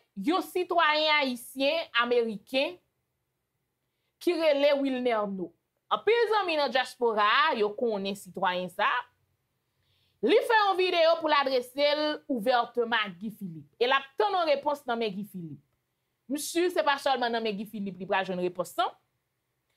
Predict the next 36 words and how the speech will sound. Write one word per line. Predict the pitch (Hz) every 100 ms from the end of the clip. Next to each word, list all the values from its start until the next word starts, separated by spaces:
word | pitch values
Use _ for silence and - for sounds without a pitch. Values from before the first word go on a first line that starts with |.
| _ -
Gen | 226 381
anpil | 359 - 453 480 440 320
zanmi | 370 320 285
tou | 392 403
ki | 320
pral | - 277 262 -
tou | 370
pwofite | - 339 302 277 330
ba | 311 277
l | 262
repons | 254 370 440 -
selon | 523 494 480 440 - _ _
sa | - 427 427
konprann | 427 403 370 403 381
de | 370 -
sa | 339
l | 320
ap | 277 220
di | 320 370
yo. | 359 - _ _ _ _ _ _ _ _ _ _ _ _ _ _ _ _ -
Paske | 247 - 285
jan | 240 330 453
bagay | 453 359 330 311
lan | 294
prale | 277 269 247 247
la, | 277 339 370 349 - _
si | - 349
Guy | 403 427 440
Philippe | 427 370 349
pa | 302 277
di | 226 262
anyen, | 247 254 330 370 - _ _ _ -
chak | - 427 320
jou | 269 330
pi | 311
plis | 302 269 370 392 -